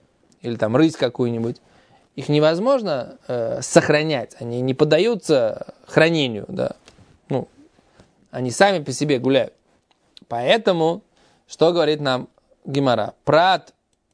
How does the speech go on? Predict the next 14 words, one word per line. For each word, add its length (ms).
деталь, 480
то 80
есть 220
хамор, 560
шор, 340
осе, 460
веклаль, 680
общее 380
правило, 460
всякая 380
бейма, 440
упрат, 680
и 120
всякая, 840